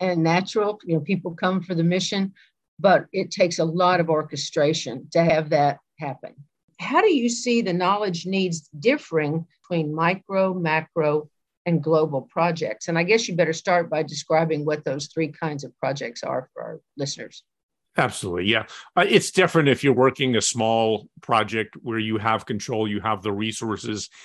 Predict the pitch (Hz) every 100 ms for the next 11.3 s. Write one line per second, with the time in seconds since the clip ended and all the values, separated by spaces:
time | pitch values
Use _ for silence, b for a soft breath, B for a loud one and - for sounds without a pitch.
0 | B - 120 110 110 104 110 101 110 107
1 | 104 85 - 113 104 101 92 104 107 110
2 | 104 98 98 98 95 - 123 107 107 95
3 | 101 - b b b - 101 107 104 101
4 | 98 110 104 107 95 110 104 101 98 101
5 | 101 98 98 104 104 90 B B B 156
6 | 127 123 127 151 180 - 131 113 110 107
7 | _ - 117 - 117 107 107 101 - 117
8 | 110 110 - 110 110 101 104 - 131 -
9 | 110 110 110 127 135 _ b b b 113
10 | 110 - 147 151 139 117 - 123 127 -
11 | 113 110